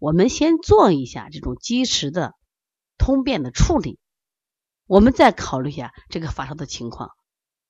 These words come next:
会不会孩子精神不好啊？会不会孩子什么呀？萎靡不振？这是你需要观察的。如果没有这些，那我们就完全不用退烧的。说现在的家长是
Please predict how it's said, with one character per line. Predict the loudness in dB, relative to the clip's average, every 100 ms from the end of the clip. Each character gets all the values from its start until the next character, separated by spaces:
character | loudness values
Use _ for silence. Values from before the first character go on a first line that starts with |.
| _
会 | -8
不 | -6
会 | -4 -6 -8 _ _ _ _ _ _ _ -10
孩 | -4
子 | -4
精 | 0 0
神 | 2
不 | 2
好 | 2 0 0 -4 _ _ _ _ _
啊？ | -2 0 0 -4 _
会 | -6 -4
不 | -2
会 | -4 -8
孩 | -8 -6
子 | -4
什 | -4 -4
么 | -4
呀？ | -6 -10 -8
萎 | -2
靡 | 0 2
不 | 0
振？ | 2 2 0 _ _ _ _ _
这 | -6
是 | -2
你 | -2
需 | 0 -2
要 | -2
观 | -4 -6
察 | -8
的。 | -12 -14 _ _ 2
如 | 4
果 | 8
没 | 8
有 | 8 4
这 | 0
些， | -6 -12 -14 _ _
那 | -10
我 | -8
们 | -10
就 | -14 -20
完 | _ -20
全 | -18
不 | -16
用 | -16
退 | -18 -20
烧 | -20 -20
的。 | _ _ _ _ _ _ _ _ _ _ _ _ _
说 | -4
现 | 2 4
在 | 4
的 | 4
家 | 2 0
长 | 0 -2 -4
是 | -8 -10